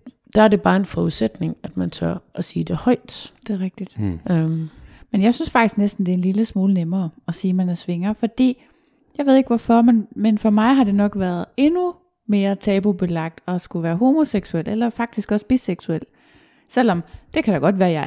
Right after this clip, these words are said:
Speaker 2: er det, det ved jeg ikke. Jeg går ikke så meget op i labels længere.
Speaker 3: Nej.
Speaker 2: <laughs> Men, men det er i hvert fald,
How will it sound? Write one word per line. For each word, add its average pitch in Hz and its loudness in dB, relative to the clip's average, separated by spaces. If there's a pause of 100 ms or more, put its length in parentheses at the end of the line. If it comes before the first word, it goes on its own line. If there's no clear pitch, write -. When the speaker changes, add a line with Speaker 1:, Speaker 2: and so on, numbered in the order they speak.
Speaker 2:
er 240 4
det, 175 2 (220)
det 208 2
ved 165 -2
jeg - -4
ikke. 165 -8 (640)
Jeg - -20
går - -10
ikke 165 -10
så 175 -10
meget 160 -4
op 165 -6
i 165 -2
labels 190 -4
længere. 202 4 (100)
Speaker 3:
Nej. 269 8 (240)
Speaker 2:
<laughs> - -20
Men, 233 4 (1120)
men 226 6
det 220 6
er 220 8
i 220 6
hvert 247 4
fald, 226 2